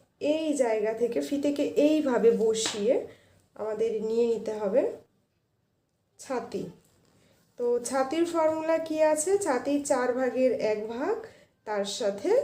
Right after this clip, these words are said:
আমাদের দেড় ইঞ্চি সেলাই মার্জিন। তো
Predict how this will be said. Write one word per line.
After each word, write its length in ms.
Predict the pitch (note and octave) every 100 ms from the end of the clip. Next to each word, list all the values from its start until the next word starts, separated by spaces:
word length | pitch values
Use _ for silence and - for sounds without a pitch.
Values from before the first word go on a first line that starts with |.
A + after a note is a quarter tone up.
| - - _ - A3
আমাদের 340 | G#3+ G#3 E4+ - - _ A#3+ A3
দেড় 240 | C#4 C#4+ C#4+
ইঞ্চি 260 | C#4 C4 F#4+ G4+
সেলাই 320 | - E4+ C#4+ G#3
মার্জিন। 380 | F#3 F#3 F#3 F#3 G3+ - _
তো 60 | -